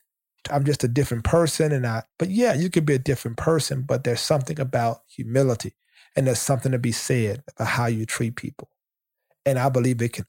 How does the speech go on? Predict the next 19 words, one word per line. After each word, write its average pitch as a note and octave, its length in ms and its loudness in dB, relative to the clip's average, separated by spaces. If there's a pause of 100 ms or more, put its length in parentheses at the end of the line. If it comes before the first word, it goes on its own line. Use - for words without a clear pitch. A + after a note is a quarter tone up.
(100)
all B2 400 2
work A#2+ 320 0 (140)
out, G#2 260 -6 (480)
because A#2+ 340 -2
if F#2+ 100 -8
you're C3 240 0
serious, D3 680 -2 (600)
I C3+ 80 -4
mean, C#3+ 140 2
if A2+ 120 0
you're C#3 100 2
really C3 320 2
serious C#3+ 680 -2 (440)
about A2+ 240 0
not A#2+ 280 2
letting C3+ 240 2
success - 420 -2
change B2 400 -4
you, C3 160 -2